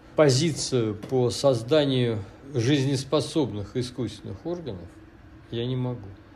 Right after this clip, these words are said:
Я, э, если иметь в виду именно, э, вос-, воспроизводство тканей. Вот что удается сделать, это действительно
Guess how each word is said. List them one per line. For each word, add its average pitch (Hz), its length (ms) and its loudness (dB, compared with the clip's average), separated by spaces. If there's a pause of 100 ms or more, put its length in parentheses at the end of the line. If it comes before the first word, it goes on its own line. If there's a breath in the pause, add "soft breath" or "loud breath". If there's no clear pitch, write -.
Я, 147 300 4
э, 135 600 -2 (160)
если 131 760 0 (140)
иметь 135 320 0
в 117 60 -4
виду 127 440 0
именно, 143 560 -2 (380)
э, 120 680 -4
вос-, - 520 -4
воспроизводство 139 1040 0
тканей. 98 540 -2 (460)
Вот 147 140 2
что 196 280 4
удается 190 680 4
сделать, 101 600 -4
это 208 240 -2
действительно 131 840 -4